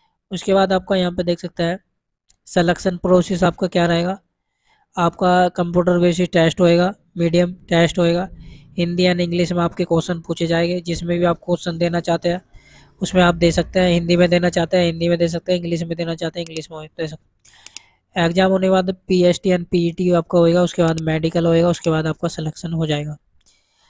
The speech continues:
अब यहाँ पे देख सकते हैं, अ, download short reports, यहाँ पे जैसे ही download करेंगे यहाँ पे एक download हो जाएगा इसका notification।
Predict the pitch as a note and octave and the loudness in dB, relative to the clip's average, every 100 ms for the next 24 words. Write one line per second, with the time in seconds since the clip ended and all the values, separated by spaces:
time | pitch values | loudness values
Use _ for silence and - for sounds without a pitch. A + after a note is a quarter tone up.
0 | _ _ F3 F3+ F3+ G3+ F#3 F3+ F#3 - | _ _ -4 0 0 0 0 -2 -4 -4
1 | F3+ F3+ F#3+ - - _ _ _ _ _ | -2 -2 -4 -10 -20 _ _ _ _ _
2 | _ _ _ _ _ _ _ - - F3+ | _ _ _ _ _ _ _ -20 -12 -4
3 | F3 E3+ E3+ F3+ F#3 F#3+ - F3+ F3+ - | -2 0 0 0 2 0 2 0 0 -4
4 | - F#3+ - F3 - - A3 F#3 E3+ F3 | -6 -6 0 0 0 -10 -8 -4 -2 -4
5 | E3+ E3+ F3 E3+ E3 D#3+ E3 E3 E3 E3+ | 0 0 0 -2 -2 0 -2 -2 -2 -2
6 | E3+ D#3 E3+ D#3+ D#3+ D#3 D#3 D#3+ D#3 D#3 | -4 -2 -2 -4 -4 -4 0 0 0 -2
7 | D#3 D#3 - D#3+ D#3 D#3+ D#3 F#3+ | -4 -6 -8 -10 -8 -6 -6 -8